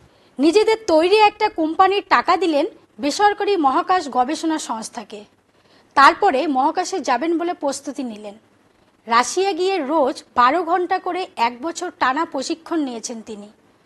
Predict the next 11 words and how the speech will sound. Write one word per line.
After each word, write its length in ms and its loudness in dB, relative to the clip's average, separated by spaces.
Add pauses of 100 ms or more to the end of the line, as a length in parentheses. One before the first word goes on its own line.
(400)
শেষ 340 -2
পর্যন্ত 400 -6
এসেছে 440 -8
তার 200 -6
স্বপ্নের 560 -12
দিন। 240 -20 (800)
মহাকাশে 500 6
গিয়ে 180 0
তার 160 2
প্রথমে 520 -4 (240)
নিজের 260 -2